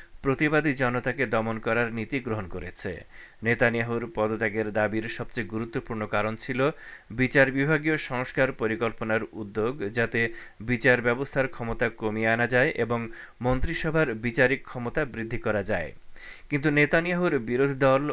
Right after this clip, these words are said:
ও জনগণ মনে করে এই পরিকল্পনা নেতানিয়াহুর একক কর্তৃত্ব প্রতিষ্ঠায় ভূমিকা রাখবে। গত সাত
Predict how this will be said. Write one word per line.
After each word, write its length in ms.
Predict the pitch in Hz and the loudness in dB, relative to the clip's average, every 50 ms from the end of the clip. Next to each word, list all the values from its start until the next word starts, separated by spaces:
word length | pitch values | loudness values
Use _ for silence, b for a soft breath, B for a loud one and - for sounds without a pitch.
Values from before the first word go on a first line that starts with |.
| - - | -2 -2
ও 180 | 113 117 113 113 | 0 0 0 2
জনগণ 440 | 120 127 117 120 123 117 131 127 | 2 0 2 2 2 0 0 0
মনে 240 | 123 123 127 135 151 | 0 -2 -2 -2 -2
করে 340 | - - 98 87 85 110 - B B B B B - | 0 0 -2 0 0 -2 -2 B B B B B 0
এই 180 | - 131 131 | 2 2 2
পরিকল্পনা 840 | 127 - 139 135 139 - 160 151 151 - 151 143 143 143 147 139 - | 4 2 2 2 2 2 0 -2 -2 -2 -2 0 2 2 2 2 0
নেতানিয়াহুর 680 | 117 120 117 117 127 117 113 113 117 113 120 120 123 | 0 -2 2 4 2 2 2 0 -2 -2 0 0 0
একক 420 | - - 120 123 - - 147 135 - | 0 0 0 0 0 -2 -4 -4 -4
কর্তৃত্ব 440 | - 123 120 113 117 123 110 123 120 | -4 -4 -4 -4 -6 -6 -4 -4 -4
প্রতিষ্ঠায় 640 | 113 117 113 101 120 117 - - 123 110 107 104 104 B B B B B - 110 | -2 -4 -4 -4 -4 -8 -4 2 2 4 4 2 0 B B B B B -14 -10
ভূমিকা 420 | 107 104 120 127 131 - - 95 92 | -8 -6 -4 -2 -2 0 0 -2 -2
রাখবে। 400 | 90 85 80 78 87 87 73 - - - - - B B B B B B B B - | -2 -4 -6 -8 -8 -8 -8 -8 -12 -16 -20 -20 B B B B B B B B -2
গত 200 | 117 107 - 113 | -2 0 0 0
সাত 440 | 113 - - - 120 107 107 - | 0 0 0 2 2 2 2 0